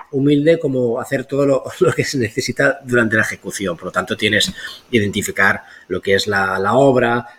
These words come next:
la gente que participa, la, la estructura de contratación, la composición de la obra por unidades de obra o por,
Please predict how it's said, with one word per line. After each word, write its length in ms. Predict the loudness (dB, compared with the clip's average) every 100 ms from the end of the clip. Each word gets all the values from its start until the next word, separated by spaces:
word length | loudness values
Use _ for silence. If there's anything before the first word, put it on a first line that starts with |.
| -10
la 140 | -6
gente 340 | -2 0 0
que 180 | -2 -6
participa, 840 | -6 -8 -2 2 2 2 2 2 0
la, 260 | -2 -2
la 140 | -2 -4
estructura 500 | -4 -8 -6 -4 -4
de 100 | -6
contratación, 840 | -10 -10 -10 2 6 8 6 2 -4 -18 -6
la 180 | -4
composición 600 | -2 -2 -4 -6 -4 -4
de 80 | -4
la 120 | -2
obra 240 | 0 0 -2
por 120 | -4
unidades 400 | -2 0 -2 0
de 80 | 4
obra 240 | 4 4
o 160 | -2 -4
por, 280 | -6 -8